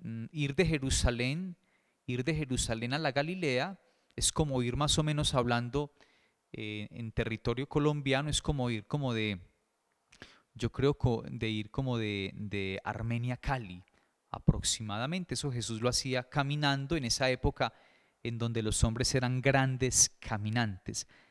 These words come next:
Acá está el río Jordán, la fosa del Jordán, el río Jordán, que precisamente nace acá en el mar de Galilea y desemboca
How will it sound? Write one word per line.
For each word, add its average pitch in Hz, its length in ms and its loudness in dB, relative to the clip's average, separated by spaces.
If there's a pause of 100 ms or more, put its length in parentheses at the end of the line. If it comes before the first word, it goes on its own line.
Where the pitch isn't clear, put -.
(180)
Acá 135 600 2
está - 220 -4
el 110 80 0
río 123 300 2
Jordán, 135 560 0
la 120 80 -2
fosa 123 400 4
del 123 160 -4
Jordán, 143 680 2 (580)
el 110 100 -6
río 107 260 -2
Jordán, 139 640 0 (640)
que 120 260 0
precisamente 135 720 0
nace 127 420 0
acá 113 240 -4
en 123 80 0
el 139 100 0
mar 143 320 0 (460)
de 110 320 -4
Galilea 147 640 2
y 151 100 0
desemboca 156 800 2